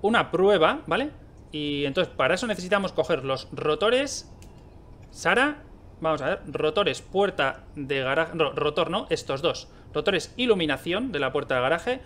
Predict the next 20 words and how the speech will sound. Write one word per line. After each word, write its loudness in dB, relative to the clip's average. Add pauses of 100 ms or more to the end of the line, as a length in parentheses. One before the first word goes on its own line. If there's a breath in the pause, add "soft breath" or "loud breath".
(300 loud breath)
Y 0
vamos 4
a 4
darles 2
a, 2
a 4
estos 0
rotores, 0 (580 loud breath)
vamos 4
a -2
decirle, 4
vamos 2
a 2
ver, 4
un -6
poquito 0
de 4
velocidad. -2
¿Cuánta 0
velocidad 0